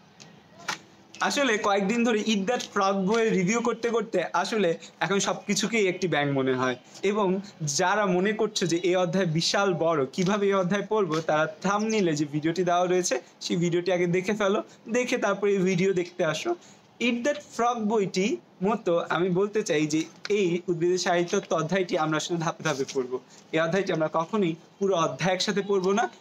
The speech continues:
এবং এইচএসসির স্টুডেন্টরা তোমরা প্রথমে এই অধ্যায় খোলার পর ফার্স্ট পেজ দেখো আর লাস্ট পেজ দেখো, দেখে হিসাব করে বলো, "আল্লাহ, এত বড় অধ্যায়,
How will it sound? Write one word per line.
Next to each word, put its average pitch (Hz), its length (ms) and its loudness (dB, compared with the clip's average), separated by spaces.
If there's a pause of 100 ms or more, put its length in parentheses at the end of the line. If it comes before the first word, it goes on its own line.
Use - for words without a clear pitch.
(100)
এবং 240 360 0
এইচএসসির 233 460 0
স্টুডেন্টরা 233 400 0
তোমরা 220 280 2
প্রথমে 208 320 0
এই 208 80 2
অধ্যায় 196 240 2
খোলার 202 240 0
পর 202 120 0
ফার্স্ট 196 300 -2
পেজ 214 180 0
দেখো 202 340 0 (180)
আর 190 100 2
লাস্ট 170 280 0
পেজ 135 160 -2
দেখো, 135 260 -4 (360)
দেখে 170 260 0
হিসাব 190 340 0
করে 180 180 2
বলো, 143 280 2 (340)
"আল্লাহ, 139 840 2 (340)
এত - 340 -2
বড় 185 400 2
অধ্যায়, 170 540 0